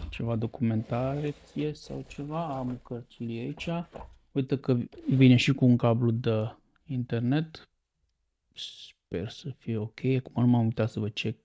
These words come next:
cat e. Cinci, șase, șapte.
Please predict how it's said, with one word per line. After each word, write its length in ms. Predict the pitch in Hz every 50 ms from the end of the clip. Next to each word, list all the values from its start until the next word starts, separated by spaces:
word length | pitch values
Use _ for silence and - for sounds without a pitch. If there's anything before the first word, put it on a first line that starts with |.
| _
cat 320 | - - 113 107 - _ - -
e. 220 | 113 113 - _ _ _ _ _ _ _ _ _ _ _ _ _ _ _ _ _ _ _ _ _ _ _
Cinci, 300 | - - 113 110 113 -
șase, 460 | - - - 113 110 110 - - 113
șapte. 680 | - - - 123 120 - - _ - 120 123 123 -